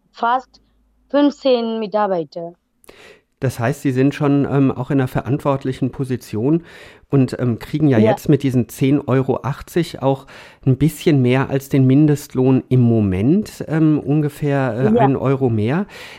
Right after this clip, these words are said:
Speaker 2: Aber kann man
Speaker 1: Ja.
Speaker 2: davon im Rhein-Main-Gebiet überhaupt leben?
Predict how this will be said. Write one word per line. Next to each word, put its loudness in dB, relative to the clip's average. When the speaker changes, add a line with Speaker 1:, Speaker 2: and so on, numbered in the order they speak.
Speaker 2:
Aber -2
kann 0
man 4
Speaker 1:
Ja. 2
Speaker 2:
davon 4
im 4
Rhein-Main-Gebiet 0
überhaupt -4
leben? -4